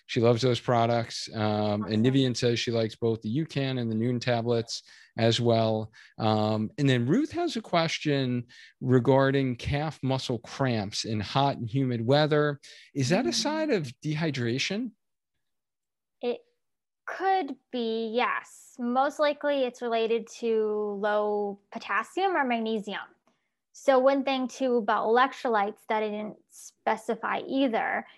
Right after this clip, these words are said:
Speaker 2: is a lot of people think when we're talking about electrolytes that it's just sodium.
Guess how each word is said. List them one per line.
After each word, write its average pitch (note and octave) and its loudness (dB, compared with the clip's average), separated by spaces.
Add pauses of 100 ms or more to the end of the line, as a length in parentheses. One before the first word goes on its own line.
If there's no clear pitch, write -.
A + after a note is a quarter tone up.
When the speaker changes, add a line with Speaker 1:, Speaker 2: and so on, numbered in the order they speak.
(220)
Speaker 2:
is B3+ 4
a C4+ 6
lot C4+ 6
of C#4+ -6
people B3 -4
think A#3+ -4 (520)
when B3 0
we're A#3 0
talking C#4 0
about A3 0
electrolytes D#4 0
that A#3+ 2
it's G#3+ -10
just - -6
sodium. G#3 -2